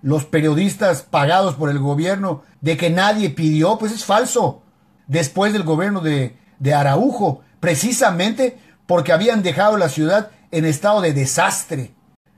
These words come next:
Tenemos que decirlo, la corte se amafia con todas sus palabras. La corte no hace justicia, ¿verdad? La corte aplica el legalismo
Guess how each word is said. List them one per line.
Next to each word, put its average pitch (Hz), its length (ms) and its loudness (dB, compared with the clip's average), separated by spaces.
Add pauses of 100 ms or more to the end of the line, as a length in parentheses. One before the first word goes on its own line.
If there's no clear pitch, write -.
(380)
Tenemos 196 340 0
que 214 120 0
decirlo, 202 340 -2
la 175 180 -2
corte 240 360 2
se 196 100 -2
amafia 165 760 0 (280)
con 151 240 0
todas 226 220 0
sus 170 160 -6
palabras. 165 720 0 (160)
La 156 240 -2
corte 226 280 2
no 208 200 2
hace 226 180 0
justicia, 160 920 -2 (360)
¿verdad? 160 360 -2 (420)
La 156 240 -2
corte 202 560 -2 (220)
aplica 175 540 0
el 160 140 2
legalismo 170 960 0